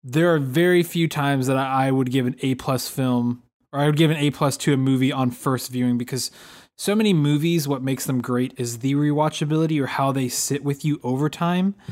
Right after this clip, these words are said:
Um, like, the more I watch Lord of the Rings or Dark Knight, the <clears throat> better those films get,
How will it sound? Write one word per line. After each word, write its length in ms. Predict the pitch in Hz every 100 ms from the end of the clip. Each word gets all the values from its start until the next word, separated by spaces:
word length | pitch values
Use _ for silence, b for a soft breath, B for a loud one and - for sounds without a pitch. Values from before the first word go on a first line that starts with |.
| B B B B -
Um, 680 | 139 135 131 127 127 123 - _ _ _ _
like, 560 | 135 139 135 123 - - _ _ _ _ _ _ _ _
the 100 | 147
more 460 | 147 143 151 170 175
I 160 | 165 156
watch 600 | 135 139 135 - - - _ _ _
Lord 200 | 131 139
of 60 | 143
the 80 | 139
Rings 340 | 127 120 117
or 140 | 127
Dark 280 | 120 127 131
Knight, 340 | 135 123 113 - _ _ _ _
the 100 | -
<clears throat> 140 | 120 131
better 260 | 139 139 135
those 240 | 131 127
films 340 | - 127 120
get, 360 | 113 123 117